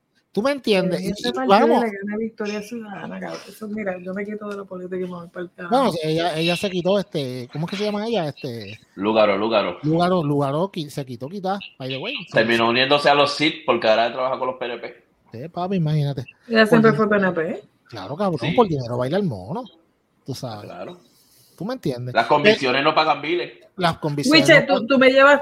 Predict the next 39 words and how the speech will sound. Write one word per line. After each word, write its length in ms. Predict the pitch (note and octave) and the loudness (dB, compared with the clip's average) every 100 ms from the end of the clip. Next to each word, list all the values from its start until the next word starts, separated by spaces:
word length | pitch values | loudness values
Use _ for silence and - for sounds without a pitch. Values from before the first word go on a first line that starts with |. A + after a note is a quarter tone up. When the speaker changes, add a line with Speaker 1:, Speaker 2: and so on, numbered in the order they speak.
| - | 0
Speaker 2:
siguiendo 520 | - C#4+ B3+ B3+ B3+ | -6 0 4 6 6
tiempo. 600 | A#3 A3+ G#3+ G#3 F#3+ F#3 - _ _ _ _ _ _ - | 4 4 2 0 -2 -2 -8 _ _ _ _ _ _ 0
Yo 140 | A3 | 0
siempre 380 | G#3+ A3+ A3 A#3 | 4 4 4 2
he 40 | |
dicho 260 | A3+ A3+ C4 | 2 0 -2
que 140 | B3 | 0
Lugaro 400 | A3+ G#3+ G#3 G3+ | 0 -2 -4 -4
era 160 | G3 F#3+ | -6 -6
P 100 | G#3+ | -6
N 140 | C#4 | -6
P. 300 | A3 F#3+ F#3 _ _ _ _ _ _ _ _ _ _ _ _ | -6 -8 -10 _ _ _ _ _ _ _ _ _ _ _ _
Speaker 3:
Sí. 400 | F#2+ F2 F2 F#2+ _ _ _ | -20 -20 -20 -20 _ _ _
Speaker 2:
De 140 | - G#3 | -6 -4
siempre. 560 | A3 G#3+ G3+ F3+ D#3 _ _ _ _ _ _ _ _ _ _ | -2 -2 -2 -8 -10 _ _ _ _ _ _ _ _ _ _
Speaker 1:
Sí, 200 | - D#3 | -8 -4
no, 200 | E3 C#3 | 0 0
no, 220 | F3 F3 A3+ | 0 0 -2
y 60 | |
pues, 180 | D#3 F#3 | -6 -8
Speaker 2:
Ay, 100 | A#3+ | -6
nada, 180 | A#3+ C#4 | -8 -8
Speaker 1:
o 280 | G#4 G#4 F#4+ | -8 -8 -6
sea. 240 | F3+ - _ | -6 -8 _
Speaker 2:
ella 240 | F#3+ F#3+ G3+ | -6 -4 -4
es 40 | |
P 120 | G3+ | -4
N 160 | G#3+ B3+ | -4 -4
P, 440 | G#3+ F3+ B3 B3+ B3 | -6 -8 -8 -8 -8
los 140 | G#3+ G3 | -6 -4
ideales 440 | G3+ F#3+ F3 F3+ | -4 -4 -6 -8
de 80 | F#3 | -8
ella 120 | G3 | -8
son 220 | G3+ A3 A3 | -8 -4 -2
estadistas. 640 | - A#3+ A3 F#3+ - C#4+ - - _ _ _ | -2 -2 -6 -8 -14 -18 -18 -20 _ _ _
Ella 100 | G#3+ | -4
es 60 | A3 | 0
estadista, 400 | D#4 C4 D#4+ - | 0 -4 -12 -14
pues. 140 | C#4 | -14